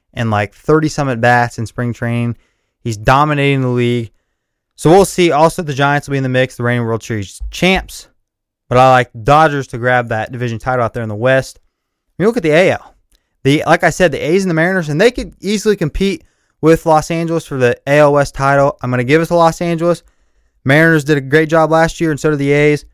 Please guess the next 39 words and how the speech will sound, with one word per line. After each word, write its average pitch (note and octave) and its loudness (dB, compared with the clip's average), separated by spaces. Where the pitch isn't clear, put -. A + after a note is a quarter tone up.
Fourth F3 2
and D#3+ -2
upcoming, F#3+ 0
they're C3+ -2
gonna D3+ 2
be C#3 -2
great. C#3+ 2
Also, G3 -2
the E3+ 0
White D#3 0
Sox, D3+ -2
a - -8
team D3+ -6
that A#2+ -6
really C#3+ 4
rebuilt, C3+ -2
uh, A#2+ 0
this B2+ -2
ba-, C3+ 0
offseason C3+ 0
and A#2+ -8
got A#2 0
a G#2+ 0
lot A#2 0
better. B2 2
So - -2
there G#3+ 6
could - -12
be C#4 0
two C#4 -2
teams D4 -2
there A#3+ 4
in F3 2
Chicago. D3 0
There's D#3 0
a D#3+ 0
lot D#3+ 4
to G3 -10
like F#3+ 0